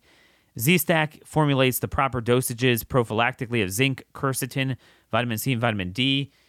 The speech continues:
You just take one a day. I t-, I take every day myself. Um, it's G M P certified. It's produced right here in the U S A.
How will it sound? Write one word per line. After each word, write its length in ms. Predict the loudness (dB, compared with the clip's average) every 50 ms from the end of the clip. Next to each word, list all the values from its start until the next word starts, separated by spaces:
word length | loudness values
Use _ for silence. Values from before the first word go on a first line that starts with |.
| _ _
You 80 | -18 -12
just 320 | -10 -10 -8 -10 -10 _
take 220 | -8 -6 -6 -6 -4
one 180 | -4 -6 -4
a 60 | -6 -4
day. 360 | -2 0 2 2 2 2 0
I 120 | 0 -2
t-, 200 | -4 -6 -10 -10 -10
I 60 | -10
take 440 | -8 -6 -4 -4 -4 -6 -8 -18 -14 -12
every 240 | -12 -10 -8 -8 -6
day 180 | -4 -2 -2 -2
myself. 720 | -4 -6 -10 -8 -6 -2 0 0 0 0 -2 -4 -10 -16 _ _ _ _ _ _ _ _ _ _
Um, 520 | -4 -2 -2 -2 -2 -4 -6 -8 -10 -12 -12 -14 _ _ _ _ _
it's 240 | -10 -8 -8 -8 -10
G 180 | -6 -4 -2 -2
M 140 | -2 -4
P 220 | -6 -10 -10 -10 -8
certified. 760 | -6 -4 -2 0 0 0 -2 -2 0 2 2 2 2 0 -2
It's 140 | -6 -8 -12
produced 400 | -12 -12 -10 -8 -8 -8 -6 -6
right 140 | -6 -6 -4
here 120 | -6 -6
in 80 | -6 -6
the 80 | -6
U 140 | -4 -4 -4
S 160 | -4 -4 -2
A. 420 | 0 2 2 2 0 -2 -4 -6